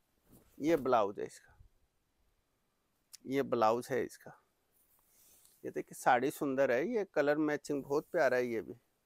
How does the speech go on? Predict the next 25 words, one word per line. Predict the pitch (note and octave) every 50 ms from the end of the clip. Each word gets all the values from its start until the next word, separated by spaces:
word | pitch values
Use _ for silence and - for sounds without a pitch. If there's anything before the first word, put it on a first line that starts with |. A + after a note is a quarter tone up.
| _ _ _
ये | - - B2
देखिए | A2 - - - _ E2+ D#2 _ _ _ _ _ _ _ _ _ _ _ _ _ _ - - _ _ _ _ _ _ _ _ _ _ _ _ _ _ _ _ _ _ _ _ _ -
ऐसे | - A#2+ - - B2
आएगी | A#2 G#2 G2+ G2+ E3 E3
ये | E3 D3+
साड़ी, | - - - - - _ _ _ _ _ _ _ _ _ - - - - _ _ _ _ _ _ _ _ _ _ _ _ _ _ _ _
ये | - - B2+ G#2+
लीजिए, | E2 - - _ - - - _ _ _ _ _ _ _ - - - - - _ _ _ _ _ _ _ _ _ _ _ - _ _ _
ये | - C3+ C3
आंचल | A#2 A2+ - - A#2+ A2 G#2+
आएगा | F#2+ - - G1+ G1+ -
इसका। | - - - - - - _ _ _ _ _ _ _
बहुत | F3+ F3+ G3+ G3 _ -
प्यारा | D#3 C3 B2 B2+ B2
पीस | - - C3 B2 - -
है | B2+
जी। | C3 D#3 F3+
सब | F#3+ - D#3+ D3+ - _ _ _ _ _ - - _ - - - - - _ - - _ _ _ _ _ _ - - - - - _ _ _ _ _ _ _ _ _ _ _ _ _ _ - A#2 - _ G2+ A2 C3+ D#3+ -
ब्रासो | A3 B2 B2 A#2+ B2+ - D#3+
प्रिंट | C#3+ - D3+ D#3 D3+ D3+ -
के | - D#3
अंदर | D3+ D3 C#3 C#3+ C#3+
आती | C#3 C3 - - - F3+
है। | G3 G3+ G3
ये | G3 G3 F#3+